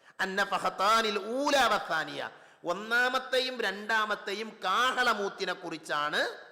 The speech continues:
ഈ പറയുന്നത്. അപ്പൊ നമുക്കറിയാം, ഖിയാമത്ത് നാളിൽ ലോകം ആകമാനം എന്ത് ചെയ്യും?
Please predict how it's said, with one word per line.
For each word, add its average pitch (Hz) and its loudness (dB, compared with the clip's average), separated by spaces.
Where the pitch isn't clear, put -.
ഈ 190 -2
പറയുന്നത്. 117 -6
അപ്പൊ - -8
നമുക്കറിയാം, 214 2
ഖിയാമത്ത് 254 2
നാളിൽ 190 2
ലോകം 226 4
ആകമാനം 214 2
എന്ത് 180 -6
ചെയ്യും? 165 -8